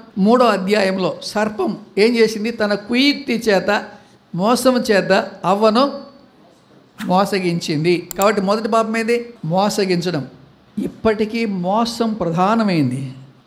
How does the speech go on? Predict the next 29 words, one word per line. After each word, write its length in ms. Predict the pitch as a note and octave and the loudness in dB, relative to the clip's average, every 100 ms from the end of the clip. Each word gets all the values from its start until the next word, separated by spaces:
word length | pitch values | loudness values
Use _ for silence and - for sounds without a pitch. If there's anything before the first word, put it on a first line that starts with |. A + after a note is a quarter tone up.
| - | -2
ఎక్కడ 640 | D4 - - - A#3 A3+ G3 | -2 -2 -10 -2 0 0 0
చూసినా 360 | B3+ B3+ A#3+ | -2 -2 0
మోసాలే, 680 | G#3+ F#3+ A3+ A3+ G#3 F#3+ F3+ | 2 2 0 0 0 0 0
మోసాలే, 600 | D#3+ F#3+ A3+ G#3+ F3+ E3+ | 0 -2 -2 0 0 0
మోసాలే, 540 | D3+ F3+ G#3 F#3+ D#3+ | -2 -4 -4 -4 -4
మోసాలే. 440 | D3 D#3+ F#3+ - A#2+ - _ - _ - | -4 -6 -8 -12 -18 -20 _ -20 _ -4
ఎవరిని 380 | E3 G#3+ B3 | 0 0 0
ఎవరు 200 | G#3 F#3+ | 0 0
మోసగించడం 600 | A#3 A3 G#3+ A3 G#3 G3+ G#3 | 0 0 -2 -2 -2 0 0
లేదు? 260 | G3 - - - _ _ | -2 -4 -10 -20 _ _
పిల్లలే 520 | A3 A#3+ C4 B3+ C4 C4 | -2 0 2 2 0 -2
అమ్మా 240 | G#3 A#3+ B3 | 0 2 2
నాన్నని 280 | A#3 A3+ A3 | 2 2 2
మోసం 340 | G#3+ G#3 G#3 | 2 2 0
చేస్తున్నారు, 460 | F#3 - D#3+ C3+ A2 - - _ - | -2 -4 -4 -4 -8 -20 -20 _ -4
అమ్మా 260 | F#3 A3+ A#3+ | 0 2 2
నాన్నలే 360 | A#3+ A#3+ A#3+ | 0 0 0
పిల్లల్ని 380 | A#3 G3+ A#3 A#3 | -2 0 0 0
మోసం 280 | A3 G#3 G#3+ | 0 -2 -2
చేస్తున్నారు. 640 | F#3 F#3 E3+ D3+ A#2 - - - | -4 -2 -2 -2 -6 -14 -18 -8
కుటుంబాల్లో 640 | A3+ B3+ B3+ B3+ B3 B3 | -2 0 2 2 2 0
మోసం 440 | G#3 G3+ A#3 A#3 A3 | -2 -2 -2 -4 -6
ఉంది, 240 | F#3 E3+ | -2 -4
సంఘాల్లో 540 | F#3+ G#3 A3 A#3+ A#3 | -2 -2 0 0 0
మోసం 400 | G#3+ F#3+ A#3 A3+ | -2 -2 -2 -2
ఉంది, 200 | G#3+ F#3+ | -2 -2
ఎక్కడ 260 | E3+ F3+ G#3+ | -2 -2 -4
చూసినా 260 | F#3+ F#3+ G3 | -4 -6 -8
మోసం. 260 | D#3 D3 | -8 -12